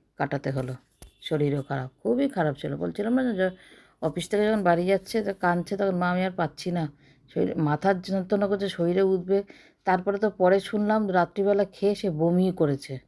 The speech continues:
মানে এত শরীর খারাপ, মানে কফটা, আমি কফ টফ হয়তো বসেছিল। ও মাথা না ভিজিয়ে না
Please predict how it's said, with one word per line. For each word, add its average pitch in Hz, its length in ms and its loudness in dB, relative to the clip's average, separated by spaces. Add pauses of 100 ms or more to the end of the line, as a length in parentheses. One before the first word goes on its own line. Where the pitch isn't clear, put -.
(960)
মানে 175 180 2
এত 156 380 2
শরীর 160 280 0
খারাপ, 143 240 -2
মানে 170 320 -4
কফটা, 180 380 4
আমি 208 280 0
কফ 175 300 2
টফ 226 160 4
হয়তো 220 240 2
বসেছিল। 202 560 -2 (1300)
ও 180 140 -2
মাথা 180 400 4
না 180 260 2
ভিজিয়ে 185 340 0
না 214 220 2